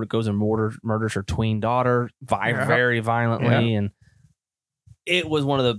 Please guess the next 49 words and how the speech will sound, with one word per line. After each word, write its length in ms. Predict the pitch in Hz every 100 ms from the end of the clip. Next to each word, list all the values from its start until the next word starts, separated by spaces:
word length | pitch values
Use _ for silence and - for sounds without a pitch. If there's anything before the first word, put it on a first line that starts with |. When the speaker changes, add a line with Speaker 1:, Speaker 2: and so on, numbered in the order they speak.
| -
Speaker 1:
the, 60 | -
uh, 120 | 113
this 200 | 117 113
maybe 220 | 104 107 98
makes 180 | 104
me 60 | 107
sound 180 | 104 101
crazy, 240 | 120 101
it 40 | 170
was 80 |
one 140 | 160 123
of 60 |
the 60 | - - -
best 280 | 123 113
opens 320 | 113 107 107 107
of 80 |
a 60 | 104
film 320 | - 101 98
I'd 260 | 85 92 98
seen. 180 | 98 73
I 60 |
was 140 | 113 -
hooked. 640 | - - 135 110 _ - _ _
Speaker 2:
Yeah. 220 | 110 85 -
Speaker 1:
Like, 220 | 117 110
that 180 | - 139
first 280 | 165 160 -
fifteen 380 | 135 135 135 120
minutes 340 | 110 110 87 104
is, 100 | 104
like, 300 | 95 - _ _ _ - _ _ _ 110
masterclass. 680 | 110 117 104 - 107 104 196
Like 140 | -
Paul 220 | 143 135
Schrader 320 | 123 131 117
at 60 | 104
his 120 | 95
best, 420 | 110 95 - - _ _
those 140 | 113
first 240 | - 113 -
fifteen 320 | 110 - 95
minutes. 140 | 117
Speaker 2:
Yeah. 140 | 131 156 - _ _ _ _ _ _ _ _ _ _ _ _ _ _
Speaker 1:
Then 300 | 131 143 196
the 60 | 175
middle 240 | 175 165
of 80 | 120
the 80 | 113
film, 400 | 117 107 107